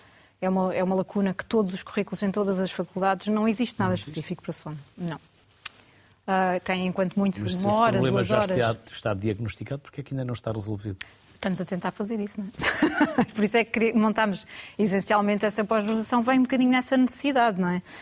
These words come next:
Speaker 1: Porque realmente os currículos não estão estruturados nesse sentido. E a verdade é que depois temos psicólogos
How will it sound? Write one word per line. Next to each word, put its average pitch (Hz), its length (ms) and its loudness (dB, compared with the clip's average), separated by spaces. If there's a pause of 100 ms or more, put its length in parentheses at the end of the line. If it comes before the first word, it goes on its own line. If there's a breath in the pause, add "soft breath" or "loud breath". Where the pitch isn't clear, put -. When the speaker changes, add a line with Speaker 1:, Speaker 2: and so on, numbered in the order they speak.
(160 loud breath)
Speaker 1:
Porque - 160 -8
realmente 196 420 0
os 196 80 -2
currículos 214 400 -2
não 233 200 2
estão 233 280 0
estruturados 220 720 0
nesse 196 200 -2
sentido. 170 480 -4 (580 loud breath)
E 202 140 4
a - 20 4
verdade 208 360 2
é 214 40 0
que 220 320 0
depois 190 420 0
temos 185 300 -4
psicólogos 196 640 -4